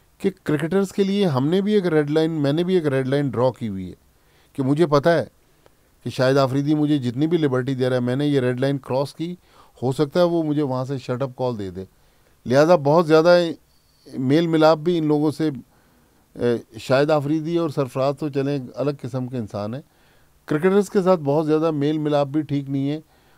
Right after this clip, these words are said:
सारे क्रिकेटर्स जो है ना, वो एक जैसे नहीं होते। जब वो पावर में होते हैं,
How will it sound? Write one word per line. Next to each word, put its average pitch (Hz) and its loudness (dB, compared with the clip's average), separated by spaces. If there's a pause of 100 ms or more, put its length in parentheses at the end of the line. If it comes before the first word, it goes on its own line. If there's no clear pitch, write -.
(240)
सारे 156 2
क्रिकेटर्स 147 -4 (240)
जो 123 -4
है 110 -2
ना, 135 -6 (680)
वो 127 0
एक 143 0
जैसे 139 -4
नहीं 147 0
होते। 139 -2
जब 131 -2
वो 135 -4
पावर 127 -2
में 147 -2
होते 113 -6
हैं, 135 -10